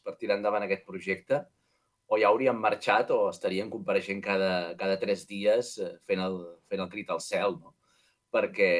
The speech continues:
eh, ho deies, no? És un projecte que ha patit tants i tants entrebancs, tants i tants problemes, tants i tants pals a les rodes,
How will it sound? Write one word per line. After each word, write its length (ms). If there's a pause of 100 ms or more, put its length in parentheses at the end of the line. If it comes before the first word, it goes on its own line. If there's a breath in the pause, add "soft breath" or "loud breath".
(300)
eh, 240
ho 80
deies, 400
no? 280
És 120
un 80
projecte 320
que 80
ha 40
patit 280
tants 260
i 100
tants 220
entrebancs, 800
tants 220
i 80
tants 240
problemes, 640
tants 180
i 80
tants 240
pals 260
a 120
les 100
rodes, 480